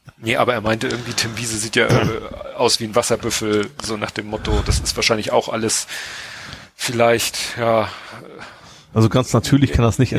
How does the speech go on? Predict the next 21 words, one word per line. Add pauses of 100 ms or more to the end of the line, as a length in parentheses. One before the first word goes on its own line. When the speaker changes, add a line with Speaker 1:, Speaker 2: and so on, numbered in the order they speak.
(120)
Speaker 2:
entstanden
sein.
Speaker 1:
so
ein
bisschen
aufgeschwemmt,
viel
Speaker 2:
Ja.
Speaker 1:
mit,
mit
Wasser
eingelagert, (100)
um, (1000)
damit's
noch
mehr
aussieht
Speaker 2:
Ja. (120)
Speaker 1:
und
das,
ne,